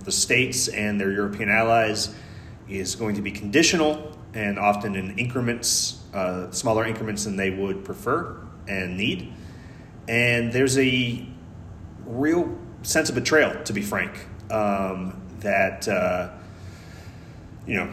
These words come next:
the, the headlines globally two years ago,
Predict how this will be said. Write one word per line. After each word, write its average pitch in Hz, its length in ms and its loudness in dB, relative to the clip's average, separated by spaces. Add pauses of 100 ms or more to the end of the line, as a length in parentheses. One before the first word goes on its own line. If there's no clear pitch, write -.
(580)
the, 123 180 -4 (240)
the - 80 -4
headlines 131 840 6 (280)
globally 127 520 6
two - 180 0
years 123 300 2
ago, 117 720 4